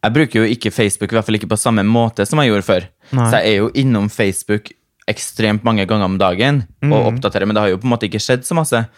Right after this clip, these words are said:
Speaker 2: Nei.
Speaker 1: Men det er jo mer for, eh, for å få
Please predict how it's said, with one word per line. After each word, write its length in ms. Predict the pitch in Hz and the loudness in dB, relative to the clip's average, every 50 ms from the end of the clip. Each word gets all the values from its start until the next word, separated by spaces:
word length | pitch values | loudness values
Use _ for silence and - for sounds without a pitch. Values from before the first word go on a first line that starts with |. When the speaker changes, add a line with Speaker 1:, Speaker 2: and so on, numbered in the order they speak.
| _ - - - | _ -20 -10 -6
Speaker 2:
Nei. 220 | 117 110 110 120 - _ _ - | -4 -2 -2 -4 -6 _ _ -4
Speaker 1:
Men 160 | - 127 127 | -2 0 2
det 60 | 131 135 | 2 2
er 60 | 120 | 2
jo 80 | 113 113 | 2 2
mer 160 | 110 110 107 | 2 0 0
for, 240 | - - 120 113 110 | -2 -2 0 0 2
eh, 580 | 107 107 104 101 98 98 98 98 92 92 90 71 - - _ _ _ - - | 2 2 2 2 2 0 0 0 -2 -4 -6 -10 -14 -18 _ _ _ -18 -6
for 160 | - 123 113 | -2 0 0
å 80 | 113 - | 0 -2
få 240 | - - 139 123 | -4 -2 0 2